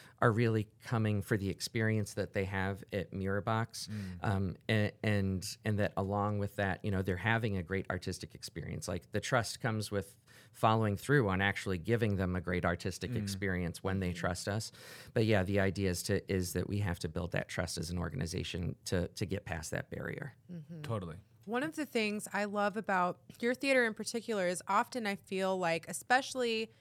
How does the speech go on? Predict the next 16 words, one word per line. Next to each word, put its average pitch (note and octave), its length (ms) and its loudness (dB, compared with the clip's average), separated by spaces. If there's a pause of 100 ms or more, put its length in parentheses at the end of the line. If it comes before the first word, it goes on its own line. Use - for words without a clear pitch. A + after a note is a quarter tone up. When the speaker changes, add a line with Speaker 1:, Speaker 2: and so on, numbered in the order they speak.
(560)
Speaker 3:
if A3+ 180 -2
you A3 160 -4
don't G3 840 -4 (360)
recognize G3 500 0
a F#3 60 -6
show's F3+ 280 -4
title, C4+ 520 4
it's G#3+ 240 -4
really A#3+ 160 2
hard G3+ 240 0
for G#3+ 100 -2
people F3+ 420 -4
to F3+ 380 -4
spend F3+ 340 -2
the E3 40 -2
money E3 640 -2